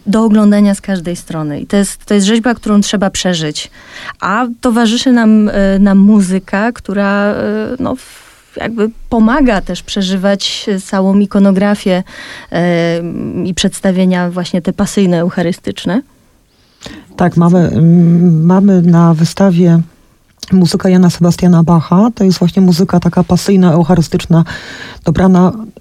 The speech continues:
Speaker 2: dokładnie do, do, do tych rzeźb. Pamiętajmy, że, y, Bach napisał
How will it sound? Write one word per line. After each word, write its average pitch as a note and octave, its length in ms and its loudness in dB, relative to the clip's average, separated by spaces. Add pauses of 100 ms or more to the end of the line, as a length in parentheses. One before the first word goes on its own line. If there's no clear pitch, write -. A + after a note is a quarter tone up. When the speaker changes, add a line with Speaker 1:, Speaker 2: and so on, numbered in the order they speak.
(120)
Speaker 2:
dokładnie F#3 540 0
do, D#3+ 460 2
do, D#3+ 380 2
do D#3 160 0
tych D#3+ 240 -2
rzeźb. E3 460 0
Pamiętajmy, F#3+ 540 4
że, E3+ 280 4 (920)
y, D#3+ 420 2
Bach F3 280 0
napisał E3+ 560 0